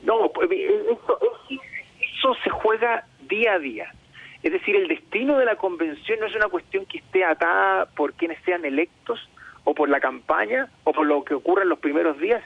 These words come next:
sino que se juega día a día. Eh, día a día los convencionales tendrán que hacer sus mejores esfuerzos, eh, para que esta cultura sea la que se imponga. Y estoy seguro,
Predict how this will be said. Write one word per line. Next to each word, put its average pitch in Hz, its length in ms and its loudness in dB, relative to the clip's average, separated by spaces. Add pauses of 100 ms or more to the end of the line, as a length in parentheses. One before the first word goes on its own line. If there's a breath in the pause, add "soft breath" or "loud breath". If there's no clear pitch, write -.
(140)
sino 170 200 2
que 170 120 -4
se 165 100 -4
juega 190 460 2
día 220 400 0
a 202 40 2
día. 139 360 0 (380 loud breath)
Eh, 143 220 2
día 240 360 2
a 220 40 -2
día 226 360 0
los 180 160 2
convencionales 170 720 0
tendrán 165 420 0
que - 120 -2
hacer - 260 -2
sus 175 120 0
mejores 190 420 2
esfuerzos, 180 560 -2 (360 loud breath)
eh, 151 140 2
para 170 400 2
que 170 340 0 (240 loud breath)
esta - 220 -2
cultura 175 440 -2
sea 175 120 2
la 160 100 2
que 151 100 -6
se 160 100 -8
imponga. 127 420 -4
Y 151 100 -2
estoy 185 380 0
seguro, 151 540 0